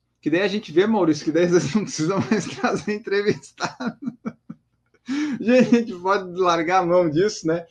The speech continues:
Mas a gente vai tentar continuar aí com esses três episódios semanais. Mas é, é isso, os números melhoraram, a gente ficou bem posicionado ali nos negócios da Apple.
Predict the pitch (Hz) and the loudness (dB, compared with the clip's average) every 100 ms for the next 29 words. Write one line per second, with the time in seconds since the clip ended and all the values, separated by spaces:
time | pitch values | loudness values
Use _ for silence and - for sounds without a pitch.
0 | _ 123 127 127 123 117 127 127 135 139 | _ 0 2 4 2 2 2 2 0 -2
1 | 139 139 139 139 131 131 117 120 127 127 | -2 -2 -2 -2 -4 -2 0 0 0 -2
2 | 123 - - 123 123 123 127 120 139 127 | -6 -6 -4 0 0 0 -4 -4 -2 -2
3 | 123 131 165 - _ - 117 127 143 160 | 0 0 -4 -6 _ -6 -2 0 0 0
4 | - 214 202 165 127 147 170 160 143 135 | 0 -2 0 -2 0 0 0 -2 -4 -2
5 | 143 151 147 165 180 160 135 135 131 - | 2 2 2 0 0 -2 0 -2 -6 -6
6 | 139 127 139 139 135 120 127 123 135 131 | -4 -2 -2 -2 -4 -4 -6 -2 -2 -2
7 | 131 123 127 120 127 - 127 127 131 147 | -2 -2 0 0 0 -2 -4 -2 -2 -4
8 | 165 | -6